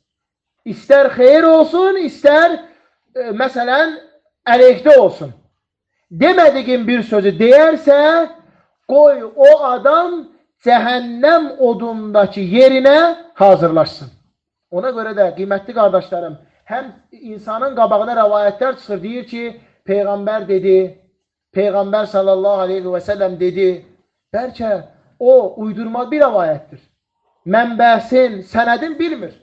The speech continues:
isnadın bilmir. Və beləcə, əziz qardaşlarım, bilib bilmədən Allah Rasulü sallallahu aleyhi və səlləmin adından danışır. Məsələn, deyir ki, Peyğəmbər sallallahu aleyhi və səlləm dedi ki, elm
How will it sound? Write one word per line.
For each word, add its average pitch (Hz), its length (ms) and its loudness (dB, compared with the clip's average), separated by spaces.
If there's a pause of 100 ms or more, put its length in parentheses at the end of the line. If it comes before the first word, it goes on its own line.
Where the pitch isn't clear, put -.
(580)
isnadın 240 600 -8
bilmir. 302 360 -4 (560)
Və 202 220 4 (460)
beləcə, 220 460 2 (220)
əziz 226 240 -10
qardaşlarım, 196 720 -2
bilib 226 380 -6
bilmədən 254 680 -2 (300)
Allah 214 320 0
Rasulü 196 360 -4
sallallahu 190 600 0
aleyhi 185 280 -6
və 175 160 -8
səlləmin 208 400 -4
adından 208 600 0
danışır. 202 360 -2
Məsələn, 196 460 -2
deyir 226 220 -10
ki, 220 180 -8 (460)
Peyğəmbər 196 540 -2
sallallahu 185 600 -4
aleyhi 175 260 -6
və 170 160 -4
səlləm 190 320 -8
dedi 180 240 -6
ki, 214 220 -16
elm 196 260 -6